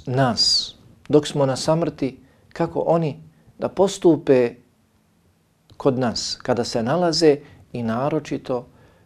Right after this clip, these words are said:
kada ispustimo dušu, kako da postupe s nama, kako da oni dočekaju i prihvate našu smrt. Prije svega, šta trebamo učiniti mi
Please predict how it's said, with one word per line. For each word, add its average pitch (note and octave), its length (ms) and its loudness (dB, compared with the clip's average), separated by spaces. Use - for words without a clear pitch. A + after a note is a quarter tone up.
kada A2 220 -2
ispustimo B2 800 -4
dušu, D#3 600 -2
kako B2+ 300 -8
da G#2+ 120 -8
postupe A#2 600 -6
s - 100 -14
nama, C3+ 300 -4
kako D3 300 -4
da A2+ 220 -4
oni E3+ 300 -2
dočekaju A2+ 680 -4
i A#2+ 120 -8
prihvate C#3+ 800 -2
našu A#2 400 -6
smrt. - 480 -10
Prije A3 240 6
svega, C#3+ 480 2
šta - 180 -2
trebamo F3 560 4
učiniti C#3 560 -2
mi C3 280 0